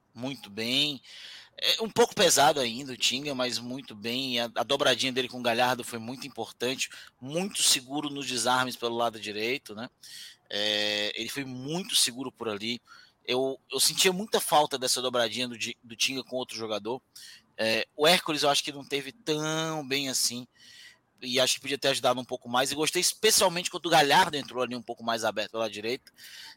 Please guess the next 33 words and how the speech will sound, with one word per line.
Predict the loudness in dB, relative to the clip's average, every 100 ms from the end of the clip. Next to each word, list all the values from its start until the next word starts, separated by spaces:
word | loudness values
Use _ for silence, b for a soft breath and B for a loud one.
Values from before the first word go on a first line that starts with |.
| _
É, | -6 -2 -2 -2 -2 -4
ele, | -4 -4
em | -4
um, | -8 -8 -12
um, | -14 -14 -16 _ -8
ele, | -8 -6
quando | -6 -2
ele | 2
chegou | 2 2 0
no | -4
primeiro | -6 -8 -2 -2
momento, | -2 -4 -2
o |
Galhardo | 0 2 0
tava | 0 -2
um | -2
pouquinho | -8 -8 -10 -8
mais | 0 0 0
pro | -2 2
lado, | 4 2 -2
né? | -14 -14 B B B B _
Então, | -14 -4 -2 -2 -6 _ -6
e, | -4 0
ali | 2 2 2 0
girou | 0 0 -4
um |
trio. | -6 -4 -2 -4 -6
Foi | -4
justamente | -2 0 0 0
na | 0
jogada | 0 2 4 4 2
dessa, | 2 0 0
né? | -4